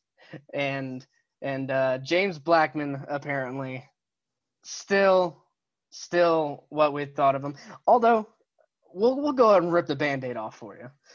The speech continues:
We'll go ahead and start there. You were at the game. He's our F S U correspondent, Joey Clark. Give us, give us the low, the in-depth details, uh, while you drink your sorrow whiskey.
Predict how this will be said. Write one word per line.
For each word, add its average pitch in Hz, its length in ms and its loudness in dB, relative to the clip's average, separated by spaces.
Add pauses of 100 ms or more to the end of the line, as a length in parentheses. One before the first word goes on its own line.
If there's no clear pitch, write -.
(240)
We'll 151 140 -4
go 170 120 4
ahead 165 100 4
and 143 120 -2
start 139 340 -2
there. 139 260 -2
You 165 200 0
were 202 120 4
at 151 220 2
the 151 60 -10
game. 139 340 -6 (220)
He's 180 220 -2
our 151 160 0
F 135 160 -2
S 135 160 -6
U 139 120 -6
correspondent, 127 800 -10
Joey 175 300 0
Clark. 131 540 -4 (360)
Give 196 220 0
us, - 380 -2 (100)
give 170 200 -2
us 170 180 -2
the 131 180 -6
low, 139 540 -2
the 127 500 -6
in-depth 151 480 -2
details, 135 720 -6 (560)
uh, 131 340 -2
while 143 300 0
you 143 300 -4
drink 139 500 -6 (480)
your 139 200 -8
sorrow 131 440 -4
whiskey. 127 460 -12